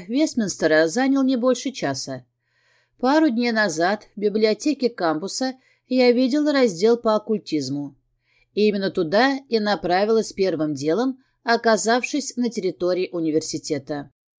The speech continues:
На просторах интернета, кроме ангельских и военных чинов, онлайн-стратегий и наличия сомнительных сект,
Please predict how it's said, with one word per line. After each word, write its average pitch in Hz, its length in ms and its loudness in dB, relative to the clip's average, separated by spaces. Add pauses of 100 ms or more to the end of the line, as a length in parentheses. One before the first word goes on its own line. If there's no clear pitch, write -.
(560)
На 208 160 0
просторах 208 640 2
интернета, 220 640 2
кроме 202 420 -4
ангельских 175 800 -2
и 190 80 0
военных 175 500 -2
чинов, 285 480 -2 (360)
онлайн-стратегий 214 1120 2
и 190 160 -2
наличия 202 480 -4
сомнительных 180 760 -2
сект, - 420 -4